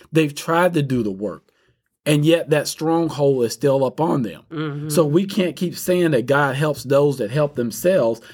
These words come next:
Speaker 1: hoping that that's gonna help them get up out of it, because sometimes we have to understand, when we s-, literally say God helps those that help themselves, are we putting ourselves above God?
Speaker 2: Mm.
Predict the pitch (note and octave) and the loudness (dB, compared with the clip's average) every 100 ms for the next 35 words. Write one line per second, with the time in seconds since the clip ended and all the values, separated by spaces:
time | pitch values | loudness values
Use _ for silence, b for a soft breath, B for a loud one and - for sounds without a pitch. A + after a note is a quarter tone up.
0 | B - E3 E3+ C#3+ C3 C#3 C#3+ C#3+ C3 | B 0 0 2 0 0 2 2 0 -2
1 | C#3+ D3 C#3+ C3+ C#3 C3 - F3 E3+ C3+ | 0 0 0 0 0 0 2 2 4 2
2 | B2 C3 C#3+ - F3+ F3+ D#3 D3+ D3+ D3+ | 0 -4 -4 -2 -2 0 -2 0 0 0
3 | C#3+ C#3 C3+ A#2 - F#3 G#2 C#2+ B B | 0 -4 -4 -4 -6 -4 -6 -8 B B
4 | - B2+ C#3+ G3 - - C3 D3 G3+ G3 | -4 0 2 0 -2 -8 -2 0 2 2
5 | F#3 - D#3+ A#2+ C3 C#3+ D#3 D#3+ C#3+ - | 0 4 2 2 2 2 2 0 0 2
6 | D3+ C3+ B2 C#3+ C#3 A#2 G#2+ F3+ F3 A#2+ | 2 0 -2 -2 -2 -4 0 2 4 2
7 | - B2+ A#2+ D#3+ F3 E3 D#3+ D3 B2+ - | 0 -2 0 0 0 0 2 2 0 -2
8 | F#3+ E3 B2+ A#2 A2+ B2+ B2 A#2+ A2+ D#2 | 2 2 2 0 -2 0 0 -2 -4 -6
9 | - D#3 E3 E3 D#3 D3+ D3 C#3 C3+ A#2+ | -12 -12 -12 -10 -10 -10 -10 -12 -14 -18
10 | A#2 | -20